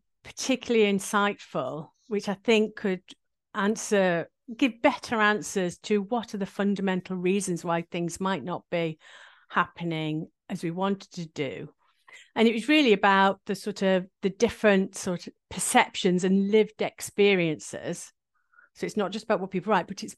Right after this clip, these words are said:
people's personal lived experiences of things like, um, it was the role and freedoms of S M Es that they have in com-, you know, that they have, the decision makers in those businesses have, in relation to the freedoms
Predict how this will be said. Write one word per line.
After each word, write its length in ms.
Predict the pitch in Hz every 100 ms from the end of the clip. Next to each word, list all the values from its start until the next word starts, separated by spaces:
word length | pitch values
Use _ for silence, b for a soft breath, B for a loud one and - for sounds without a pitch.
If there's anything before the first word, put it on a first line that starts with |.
| -
people's 360 | 208 - 196 -
personal 560 | - - 247 208 226 202
lived 240 | 202 190
experiences 840 | - - - 208 190 165 151 165
of 180 | 185 170
things 280 | - 180 170
like, 280 | 180 170 - B B B B B
um, 360 | - 180 170 - -
it 120 | 185
was 120 | 196
the 140 | - 180
role 680 | 190 220 220 220 208 202 208
and 180 | 202 196
freedoms 1120 | - - 262 262 247 175 151 151 147 - - _ _ _
of 240 | - 170 160
S 260 | 170 -
M 100 | 170
Es 480 | 156 143 143 - - _ _ -
that 140 | 175
they 120 | 185
have 240 | 160 170 160
in 120 | 165
com-, 300 | - 175 165 - - _
you 120 | -
know, 120 | 123 - -
that 220 | - 160
they 280 | 196 190 220
have, 440 | - - 113 151 -
the 160 | 156
decision 460 | 151 180 - 190 202
makers 360 | 175 160 160 180
in 180 | 190
those 220 | 202 160 156
businesses 500 | 208 196 180 - -
have, 220 | 139 135 B B
in 120 | 220
relation 380 | 220 226 202 214
to 320 | 208 214 208 202
the 80 |
freedoms 800 | 202 - 226 226 190 156 180 190